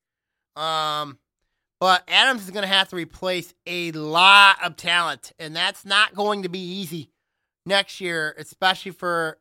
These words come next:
for a proud program like Adams. Now, yes, Adams does have some talent in the pipeline. And yes, you know, that program at Van Heusen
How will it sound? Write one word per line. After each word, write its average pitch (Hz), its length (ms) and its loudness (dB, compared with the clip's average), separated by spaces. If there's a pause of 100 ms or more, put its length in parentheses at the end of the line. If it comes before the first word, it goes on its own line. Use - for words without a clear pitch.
(120)
for 180 180 -2
a 160 60 -6
proud 185 320 0
program 175 320 -6
like 160 200 -6
Adams. 165 300 -4
Now, 160 100 -12
yes, 220 280 -4
Adams 202 440 2 (440)
does 185 320 -2
have 208 240 0
some 196 180 -12
talent 196 460 0
in 190 60 -14
the 175 80 -8
pipeline. 190 460 -6 (760)
And 156 180 -8
yes, 196 360 0
you 220 80 -8
know, 202 160 -2
that 190 180 -6
program 196 320 -4
at 170 120 -6
Van 180 220 -6
Heusen 180 520 -10